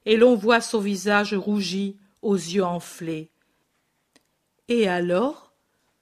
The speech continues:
Je vais t'aider. Marie t'a fait appeler. Elle a beaucoup pleuré. Elle a voulu savoir beaucoup de choses sur moi. Et tu as pensé que c'était bon signe au point que tu as désiré que je vienne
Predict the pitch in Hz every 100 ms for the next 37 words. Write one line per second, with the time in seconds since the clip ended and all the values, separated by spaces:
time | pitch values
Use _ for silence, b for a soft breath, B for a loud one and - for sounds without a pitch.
0 | _ - 339 269 302 240 220 160 196 185
1 | 180 _ _ _ _ _ 202 190 185 254
2 | 349 370 269 254 - 277 254 254 294 196
3 | 196 196 _ _ _ _ _ - 214 208
4 | 180 277 294 349 339 294 262 226 208 208
5 | _ _ _ _ - 220 247 277 277 320
6 | 349 - 285 277 269 214 330 339 285 269
7 | - 262 247 220 202 - 202 190 196 185
8 | 185 b b b b 262 277 330 311 330
9 | 330 - 359 349 302 233 262 254 247 214
10 | 262 - 320 320 277 247 b b b b
11 | 269 - - 302 - 254 - 254 240 185
12 | 311 240 262 247 247 233 208 226 196 214
13 | 220 208